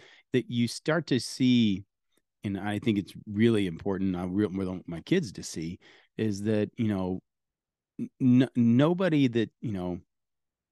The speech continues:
we were talking earlier about how my, uh, my kids,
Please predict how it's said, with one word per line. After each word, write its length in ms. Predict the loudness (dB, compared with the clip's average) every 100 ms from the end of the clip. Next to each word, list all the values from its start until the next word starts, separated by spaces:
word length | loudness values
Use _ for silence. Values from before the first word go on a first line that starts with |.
| _ _ _ -16 -6
we 160 | -2 -2
were 60 |
talking 320 | 0 -2 -2
earlier 320 | -4 -2 -6 -8
about 320 | -10 -12 -12
how 360 | -10 -10 -10 -14 -20 -20 _ _
my, 420 | -8 -6 -6 -8 -8
uh, 60 |
my 160 | -10 -10
kids, 360 | -6 -6 -8